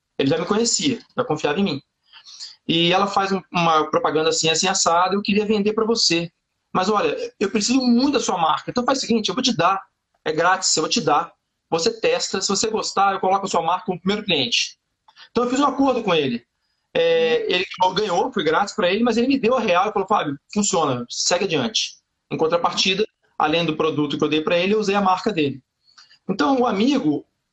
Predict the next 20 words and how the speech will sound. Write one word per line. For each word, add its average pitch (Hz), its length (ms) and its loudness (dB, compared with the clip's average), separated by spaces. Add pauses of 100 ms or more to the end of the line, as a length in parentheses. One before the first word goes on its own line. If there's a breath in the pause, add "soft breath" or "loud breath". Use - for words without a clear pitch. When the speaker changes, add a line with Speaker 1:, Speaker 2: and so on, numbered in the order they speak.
(100)
Speaker 1:
não 233 200 2
pode 254 240 0
ser 269 200 0
aquele 262 240 0
camarada, 208 680 2
não. 160 260 0
Tem 196 120 -4
que 196 60 -4
ser 262 80 2
um 277 120 -2
amigo 247 200 2
de 240 60 -2
verdade, 214 380 2
que 196 60 -4
eu 190 40 -2
falo: 196 180 0
"Cara, 180 220 2
esse 143 120 -4
negócio 170 280 0
aqui, 240 360 -2